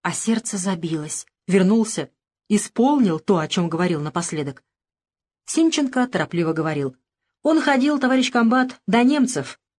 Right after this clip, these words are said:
принес автоматы. Сейчас сидит, ни с кем не разговаривает, хочет лично к вам».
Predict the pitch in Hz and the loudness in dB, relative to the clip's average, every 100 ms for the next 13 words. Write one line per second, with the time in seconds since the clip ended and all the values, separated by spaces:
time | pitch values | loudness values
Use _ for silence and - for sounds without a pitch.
0 | _ - 277 330 262 240 180 170 165 165 | _ 2 2 2 0 2 2 2 0 -4
1 | - _ _ _ _ _ - 254 262 269 | -10 _ _ _ _ _ -2 0 2 0
2 | 269 262 330 233 202 214 190 175 160 165 | 0 0 2 2 0 0 2 2 0 0
3 | 185 226 190 180 - _ - 330 320 - | 2 2 0 -4 -8 _ -2 0 0 0
4 | 226 - 196 165 160 175 | 0 0 -4 0 0 0